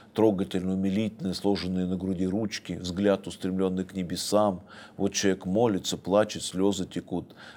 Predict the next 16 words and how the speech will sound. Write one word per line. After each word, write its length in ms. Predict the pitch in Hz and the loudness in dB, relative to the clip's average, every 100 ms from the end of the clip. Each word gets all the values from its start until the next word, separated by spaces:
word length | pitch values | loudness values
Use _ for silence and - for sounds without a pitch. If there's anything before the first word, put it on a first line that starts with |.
| - | -6
К 80 | 95 | 0
молитве 420 | 107 117 - 101 | 2 2 2 0
это 180 | 98 107 | 2 0
не 220 | 117 117 | 0 -2
имеет 360 | 117 90 64 - | -2 -4 -6 -14
отношения. 560 | - 82 - - - - - - - | -12 -8 -8 -8 -10 -18 -20 -20 -6
Но 280 | 110 123 - | 4 6 6
люди, 520 | 123 113 180 202 120 | 2 4 4 4 2
подсмотрев 840 | 117 135 - - 147 143 147 147 120 | 2 2 2 4 4 6 6 6 6
эту 220 | 107 101 | 0 0
картинку, 800 | 98 113 123 - 214 196 - 98 - - - | 0 -2 -2 -2 -2 -2 -2 -6 -6 -12 -2
они: 180 | 110 | 2
"Вот 300 | 113 95 170 | 4 4 2
как 180 | - 135 | 2 -4
надо 280 | 117 113 117 | 0 2 2
молиться". 640 | 117 101 98 - - - | 0 -2 -4 -12 -12 -14